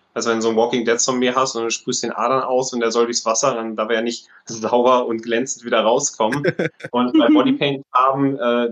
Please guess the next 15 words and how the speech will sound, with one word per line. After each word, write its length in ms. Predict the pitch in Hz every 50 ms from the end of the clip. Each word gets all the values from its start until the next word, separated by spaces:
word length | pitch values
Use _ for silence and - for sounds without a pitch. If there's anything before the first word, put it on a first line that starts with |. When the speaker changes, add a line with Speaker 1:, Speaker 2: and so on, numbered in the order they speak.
| 113 110
Speaker 1:
wir 400 | 107 123 127 160 170 180 170 - -
reden 600 | - 113 120 127 127 135 139 147 139 139 139 143
in 180 | 131 123 123 120
dem 340 | 123 127 131 135 135 135 135
Fall 400 | - 139 131 127 127 131 135 -
von, 520 | - - - 131 123 123 123 123 123 123
äh, 400 | 123 117 117 110 110 110 113 110 113 _ _ _ _ _ _ _ _ _ -
wasserlöslichen 1200 | 117 123 147 147 - 175 139 113 117 - - 113 113 113 117 120 120 - 120 117 120 - 123 117
Farben. 360 | - - 120 123 - 139 123
Es 100 | 120 117
gibt 180 | - - 131 -
natürlich 320 | 131 127 - - 123 120
noch 160 | 113 110 - -
Fettfarben. 640 | - 123 113 - - - 104 101 101 101 104 104 _ _ _ _ _ _ _ _ _ _ _ _ _ _ _ _ _ _
So. 280 | - 110 107 104 101 -